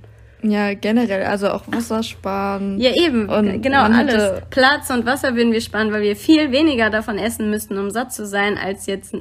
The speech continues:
Speaker 2: ein Tier essen muss, um das zu produzieren. Also wir würden halt eine Kette umgehen, sondern wir würden einfach direkt das Produkt konsumieren. So, und haben dafür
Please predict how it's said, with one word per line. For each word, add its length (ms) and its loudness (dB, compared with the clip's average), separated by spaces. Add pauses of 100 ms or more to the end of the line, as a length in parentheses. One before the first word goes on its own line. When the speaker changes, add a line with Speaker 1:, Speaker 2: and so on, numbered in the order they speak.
(120)
Speaker 2:
ein 380 2
Tier 300 2
essen 400 -4
muss, 360 -4 (480)
um 240 2
das 240 -2
zu 80 -10
produzieren. 720 -6
Also 240 -2
wir 160 -6
würden 460 -2 (120)
halt 280 -4
eine 500 -2 (440)
Kette 420 -2
umgehen, 580 2
sondern 300 -4
wir 140 -6
würden 180 -4
einfach 240 -4
direkt 340 -8
das 160 -8
Produkt 320 -8
konsumieren. 600 -6 (340)
So, 200 0
und 300 -6
haben 320 0
dafür 400 -2